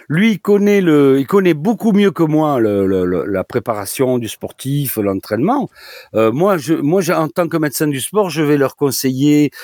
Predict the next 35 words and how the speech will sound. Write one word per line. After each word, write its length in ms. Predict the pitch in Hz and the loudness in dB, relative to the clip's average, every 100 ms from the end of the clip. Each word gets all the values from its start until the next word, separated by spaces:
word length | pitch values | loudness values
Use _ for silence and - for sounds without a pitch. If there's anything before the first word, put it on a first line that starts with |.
| - - | -20 -6
euh, 580 | 113 117 110 107 107 104 | -2 2 2 2 2 2
des, 220 | 107 117 | 2 0
des, 180 | 110 104 | 0 0
des, 480 | 104 101 98 95 95 | 2 2 2 0 0
des 140 | 101 | -4
protéines, 680 | 101 120 113 120 131 160 156 | -4 -6 -2 0 2 2 0
des 220 | 131 131 120 | 0 -2 -2
acides 320 | - - 110 | -4 -4 -4
aminés, 640 | 104 110 131 160 165 156 - - - | -2 0 2 2 2 0 -6 -18 -6
euh, 300 | 110 113 110 | -2 0 0
de 100 | 110 | 0
la 220 | 120 104 | 0 0
whey, 680 | 101 151 165 160 156 151 143 | 2 2 4 2 2 0 0
des 240 | 123 127 | 2 0
trucs. 400 | 117 - 190 196 - | 0 -2 0 0 -4
Je 160 | 135 | -2
vais 120 | 135 | 0
leur 140 | 135 123 | 0 0
donner 260 | 147 156 | 0 0
des 80 | 135 | -2
conseils, 300 | 147 151 262 | -2 -2 -2
mais 140 | 208 175 - _ - | -2 -4 -8 _ -4
en, 180 | 170 165 - | -2 0 -2
en 160 | 165 151 | -4 -4
question 440 | - 220 - 233 208 | -6 -6 0 0 0
technique, 560 | - 160 185 233 - 98 85 _ _ _ _ _ _ | -2 -2 0 -2 -2 -6 -6 _ _ _ _ _ _
euh, 640 | 127 131 120 110 107 104 110 | 0 0 2 2 2 2 2
la, 260 | 156 - | 0 0
euh, 80 | 131 | -2
les 120 | 135 | 0
méthodes 400 | 147 175 - 190 | 0 0 0 -2
d'entraînement 840 | 151 151 - 160 135 143 175 175 160 | -2 -4 -4 -4 -2 0 2 2 0
et 100 | 135 | -2
tout 140 | 127 | -6
ça, 300 | - 208 | -2 -2